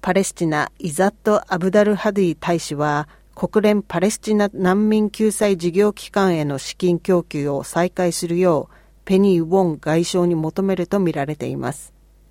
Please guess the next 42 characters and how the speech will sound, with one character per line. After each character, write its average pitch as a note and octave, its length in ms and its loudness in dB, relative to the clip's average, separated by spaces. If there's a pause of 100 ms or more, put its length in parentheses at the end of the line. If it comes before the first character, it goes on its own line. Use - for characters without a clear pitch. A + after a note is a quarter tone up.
(920)
香 B3+ 180 2
港 F#3+ 140 2
の E3 120 2
法 E3 200 2
廷 D#3+ 220 2
は、 D#3+ 340 0
中 B3 260 -2
国 F3+ 260 0
の D3+ 120 -2
建 F3+ 200 0
設 F3 280 -6
会 F3 180 2
社、 C#3+ 380 -2 (240)
エ F3 100 0
バ F#3+ 240 2
ー A3 40 -6
グ A3 100 -2
ラ A3+ 160 4
ン A3 80 2
ド A3 80 4
グ G#3+ 160 0
ル A#3 140 4
ー - 20 -10
プ E3 140 -4
の C#3+ 120 -4
清 F#3 240 2
算 G3 300 2
を A#3 80 6
命 E3 200 2
じ D#3+ 120 -8
ま D#3+ 120 0
し - 100 -14
た。 C#3 200 -6 (320)
リ G3 140 4
ン G3 80 4
ダ・ G3 160 2
チ - 180 -4
ャ G#3 80 2
ン F#3 60 0
判 G3 280 0
事 D#3+ 140 -4
は、 D#3 300 -2